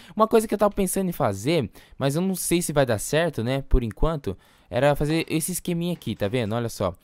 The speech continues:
É, depois eu, talvez eu pense em uma maneira, ah, de tá fazendo isso, olha só.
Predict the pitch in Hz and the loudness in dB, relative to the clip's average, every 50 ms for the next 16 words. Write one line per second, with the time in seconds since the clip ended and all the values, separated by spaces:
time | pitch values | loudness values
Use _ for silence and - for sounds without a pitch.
0 | - - - - _ - 104 107 113 113 113 127 - - 175 170 170 185 190 190 | -20 -20 -20 -20 _ -6 -2 0 0 0 0 2 6 6 6 8 6 4 2 4
1 | 180 - 190 165 131 113 143 151 165 175 160 151 160 143 - - 151 160 170 170 | 4 4 4 4 4 4 6 6 6 6 4 0 0 0 2 2 2 2 2 0
2 | - - 170 160 156 151 151 127 113 113 120 135 143 147 143 - - - _ _ | -2 0 0 2 2 2 2 2 2 2 2 2 2 2 0 -2 -6 -20 _ _
3 | - 107 120 127 127 127 127 123 117 139 139 - - 135 135 - - 139 120 127 | -4 0 2 4 4 4 4 2 0 -2 -2 4 6 6 6 6 4 0 0 2
4 | 139 143 147 151 139 107 95 - - 135 139 139 127 - - 92 92 | 0 0 2 2 2 2 2 0 2 2 2 2 2 0 0 0 0